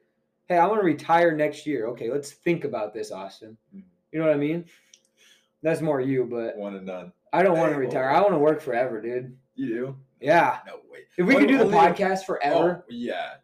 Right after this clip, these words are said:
Speaker 2: I feel like that, to me, this is not work, though. This is
Speaker 1: Oh, I
Speaker 2: just
Speaker 1: never
Speaker 2: like
Speaker 1: wanted to work a day in my life then. I don't wanna
Speaker 2: Exactly.
Speaker 1: go to work.
Speaker 2: Exactly.
Speaker 1: My
Speaker 2: That's
Speaker 1: career
Speaker 2: what I'm
Speaker 1: is what
Speaker 2: saying.
Speaker 1: I, I never want a desk job. I
Speaker 2: That's
Speaker 1: ne-, I just wanna work out,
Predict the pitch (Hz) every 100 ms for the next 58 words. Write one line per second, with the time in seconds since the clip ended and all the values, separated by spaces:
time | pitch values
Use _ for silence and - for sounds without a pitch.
0 | - 180 180 196 147 120 - - - 135
1 | 156 160 165 135 135 135 117 104 85 101
2 | 101 98 - 85 90 107 - 311 269 262
3 | 277 285 277 277 277 294 294 285 285 285
4 | 294 311 349 349 254 180 - - _ _
5 | - - - 254 302 294 262 190 190 247
6 | 240 196 160 190 156 139 120 110 110 185
7 | 247 240 220 240 233 175 190 160 180 175
8 | 185 143 160 214 226 190 165 147 151 147
9 | 156 143 147 143 143 180 220 196 262 254
10 | 208 165 208 214 175 196 -